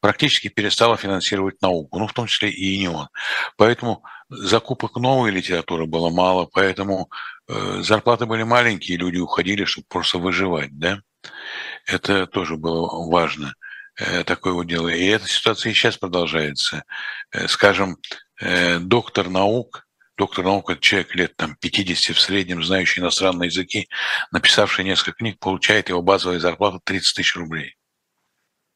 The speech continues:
Тридцать тысяч рублей. Как, в Москве можно жить или не в Москве?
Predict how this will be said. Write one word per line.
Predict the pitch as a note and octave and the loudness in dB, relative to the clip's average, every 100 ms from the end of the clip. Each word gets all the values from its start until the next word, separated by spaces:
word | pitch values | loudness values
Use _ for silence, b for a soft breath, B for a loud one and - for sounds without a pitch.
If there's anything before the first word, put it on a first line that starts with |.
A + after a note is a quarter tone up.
| _ | _
Тридцать | - A#2 - A2 | -2 -2 -2 -2
тысяч | - G2+ | -2 -2
рублей. | F2+ D#2+ - B B B B | -4 -4 -6 B B B B
Как, | A2+ F#2+ | 4 4
в | E2+ | 2
Москве | G2 - A#2 G2 | 4 4 2 0
можно | G2+ D3+ B2 F#2+ | 4 2 2 -2
жить | F2 E2 F2 | -2 -2 -2
или | F2 | 0
не | F2 | 0
в | F2 | 0
Москве? | F2 - D2+ | 0 0 -2